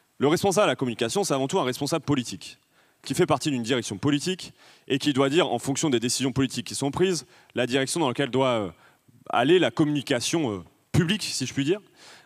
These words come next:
euh, du, euh, du parti, de la fédération, de la direction nationale, euh, et ça s'applique dans tous les sens.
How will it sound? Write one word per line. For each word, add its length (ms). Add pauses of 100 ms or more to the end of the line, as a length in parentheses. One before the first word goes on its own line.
euh, 560 (420)
du, 240
euh, 120
du 120
parti, 320
de 60
la 80
fédération, 480
de 60
la 40
direction 300
nationale, 320
euh, 140
et 40
ça 120
s'applique 260
dans 100
tous 120
les 60
sens. 260